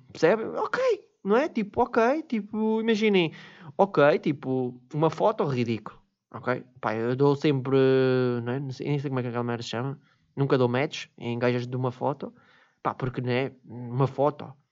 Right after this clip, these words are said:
é que nem te deste ao trabalho de me pôr mais. Portanto, se já és tão preguiçosa para isso,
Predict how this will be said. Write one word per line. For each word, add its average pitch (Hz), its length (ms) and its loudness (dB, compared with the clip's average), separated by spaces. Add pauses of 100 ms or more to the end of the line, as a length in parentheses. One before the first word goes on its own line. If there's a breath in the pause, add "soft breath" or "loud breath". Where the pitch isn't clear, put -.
(200)
é 147 40 -6
que - 140 -12
nem 165 140 2
te 156 100 -8
deste 165 220 4
ao 156 40 0
trabalho 156 320 0
de 147 60 -8
me 147 120 -6
pôr 156 240 4
mais. 156 440 -6 (460 soft breath)
Portanto, 123 220 -2
se - 160 -10
já 190 160 2
és 202 120 0
tão 208 300 0
preguiçosa 170 920 4
para 131 160 -6
isso, 139 380 -6